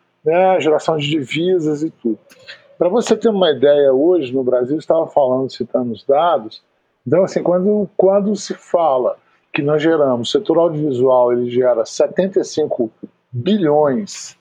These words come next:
de, de faturamento anual, é impressionante o número, né? São trezentos mil empregos diretos e indiretos, como você disse, e hoje a gente tem atuando na área de produção audiovisual no Brasil dezesseis mil empresas.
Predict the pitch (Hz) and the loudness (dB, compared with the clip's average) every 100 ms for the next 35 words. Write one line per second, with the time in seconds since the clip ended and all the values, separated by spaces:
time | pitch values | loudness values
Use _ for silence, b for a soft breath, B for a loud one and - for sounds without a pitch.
0 | - 120 113 104 - 131 - 127 120 117 | -8 -6 -4 -8 -4 -2 0 -2 0 -2
1 | 120 117 107 113 151 151 - _ _ _ | -2 -2 2 4 4 2 0 _ _ _
2 | _ - - 277 240 240 220 262 214 208 | _ -4 0 2 2 0 2 2 2 0
3 | 160 127 110 107 127 175 - 190 208 180 | -2 -2 -2 -2 0 0 0 0 0 2
4 | 214 202 156 151 175 151 131 135 120 113 | 0 -2 -2 -2 0 -2 0 0 0 -2
5 | 117 120 - 107 107 110 - 120 - 123 | 0 -2 -4 -2 -2 -2 -6 -4 -4 -2
6 | 180 b b b b 190 190 214 214 208 | -4 b b b b 0 2 2 2 0
7 | 220 214 185 160 151 170 143 135 139 139 | -2 -2 -4 -2 -2 -2 0 0 0 2
8 | 143 135 - - 233 254 220 - - 202 | 0 -2 -6 -4 0 0 -2 -4 -2 0
9 | 156 131 117 117 117 117 117 107 104 104 | 2 0 -2 -4 -2 -2 0 0 0 -2
10 | 196 190 b b b b b _ 147 196 | -4 -4 b b b b b _ -4 0
11 | 226 226 - 240 254 165 160 147 123 107 | 0 0 0 0 0 -2 -2 -2 -2 -2
12 | 110 98 87 - - | -4 -4 -6 -12 -20